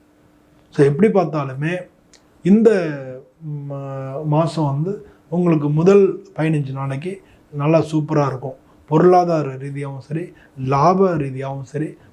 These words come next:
முதல் பதினஞ்சு நாட்கள் நல்லா இருக்கும். பின் பதினஞ்சு நாட்கள் வந்து உங்க ராசிக்கு ஐந்தாவது வீட்டுக்கு சூரியன் போறார். ஐந்தாவது வீடு அப்படின்றது பூர்வ புண்ணிய ஸ்தானம்.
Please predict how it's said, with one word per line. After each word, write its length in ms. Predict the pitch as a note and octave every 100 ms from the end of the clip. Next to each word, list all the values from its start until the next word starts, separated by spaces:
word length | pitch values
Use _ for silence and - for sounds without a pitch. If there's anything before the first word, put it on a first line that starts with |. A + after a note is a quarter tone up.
| -
முதல் 260 | D#3 F3+
பதினஞ்சு 240 | D3+ D3 C#3
நாட்கள் 340 | C3 C3+ D3
நல்லா 260 | C3 C3+ C3+
இருக்கும். 280 | B2+ C#3+ D3 _ _ _ -
பின் 260 | A#3 B3
பதினஞ்சு 380 | G3+ G#3 F#3 E3+
நாட்கள் 360 | D#3 D3 D3+ D#3
வந்து 500 | D3 D#3 D#3+ D#3 E3 - _ _ _
உங்க 280 | F#3 G#3+ A3
ராசிக்கு 800 | G3 E3 E3+ E3+ F#3+ D#3+ D3 D#3+ - _ _ _ _
ஐந்தாவது 580 | - F3 B3 B3 A#3+ G#3+
வீட்டுக்கு 680 | E3 D3+ D3+ F3+ E3+ D3 - _ F3+ D#3+
சூரியன் 500 | B2 F#3+ G3 E3 C3
போறார். 260 | C3 B2+ C3 _ _ _
ஐந்தாவது 540 | - E3+ G#3 G#3 G3 F3
வீடு 280 | D#3 D#3
அப்படின்றது 240 | D3 D3+ F3+
பூர்வ 400 | F3 G3+ G#3 F#3
புண்ணிய 220 | C#3 C3+
ஸ்தானம். 640 | B2 - C3+ C3+ D3 F3+